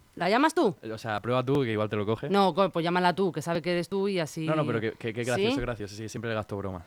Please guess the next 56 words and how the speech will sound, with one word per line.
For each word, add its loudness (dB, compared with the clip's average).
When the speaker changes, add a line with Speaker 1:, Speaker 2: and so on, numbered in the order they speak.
Speaker 1:
Bueno, -6
pues -10
venga, -2
Speaker 2:
No -4
se -2
lo 2
va 2
a 2
Speaker 1:
pobrecilla. -
¿Qué -4
Speaker 2:
creer. 4
Speaker 1:
años 2
tiene 0
tu -2
abuela? -2
Speaker 2:
Eh, -12
no -10
lo -10
sé, -8
no, -4
no -6
lo -4
voy 2
a 2
decir -4
porque -4
siempre -4
me -2
equivoco. -2
¿Cuántos -6
tiene? -4
¿Tú -8
lo -2
sabes? -4
Setenta -6
y -4
cinco -6
años. 0
Speaker 1:
Setenta -2
y -4
cinco -2
años, -2
Amancia, -6
me -6
has -8
dicho. -10
Speaker 2:
Sí, -12
Amancia. -12
Speaker 1:
Amancia, -10
vamos -8
a -10
ver, -10
estamos -6
llamando -6
a -6
Amancia. -12